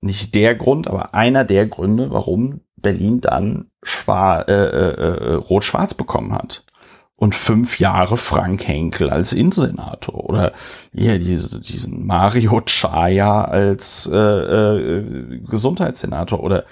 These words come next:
noch besser der Thomas Heilmann als Justizsenator. So, und, äh, äh, da kann man natürlich auch einwenden, ja, aber Klaus Wowereit hätte ja auch eine, ein, ein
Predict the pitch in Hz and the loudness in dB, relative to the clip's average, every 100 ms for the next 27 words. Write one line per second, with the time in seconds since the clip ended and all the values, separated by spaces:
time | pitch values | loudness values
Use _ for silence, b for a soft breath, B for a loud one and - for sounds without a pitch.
0 | B B - 98 101 - 107 110 - 113 | B B -2 0 0 2 2 2 2 2
1 | 101 - - 110 98 - - 62 87 98 | 2 0 0 2 2 0 -4 -4 -2 -2
2 | 101 80 98 - 113 - - - - 52 | -2 -4 -6 -6 -8 -8 -10 -10 -10 -10
3 | 53 - - B B B 151 - B B | -12 -14 -16 B B B 2 2 B B
4 | - 123 120 120 - 110 113 110 101 - | 0 2 2 0 0 2 6 4 2 -4
5 | _ _ _ _ _ _ _ _ 113 113 | _ _ _ _ _ _ _ _ 0 2
6 | 101 - - _ _ - 107 - 131 143 | 0 -2 -10 _ _ 0 0 2 2 2
7 | 131 117 110 135 123 113 95 - 104 117 | 4 2 2 -4 -4 0 0 2 0 2
8 | 123 123 120 80 120 117 107 - _ _ | 2 2 0 -2 -6 -6 -8 -12 _ _
9 | _ _ _ _ _ _ _ _ 113 104 | _ _ _ _ _ _ _ _ -2 2
10 | 104 110 131 - - _ _ _ - 110 | 4 4 2 0 -8 _ _ _ -2 0
11 | 104 117 107 101 101 107 107 113 120 120 | 0 2 0 2 -2 2 2 2 0 0
12 | 113 95 78 107 - 95 95 95 - 78 | 0 2 2 2 2 0 2 0 -2 -2
13 | 87 60 50 64 64 50 - | -2 -4 -6 -6 -8 -10 -14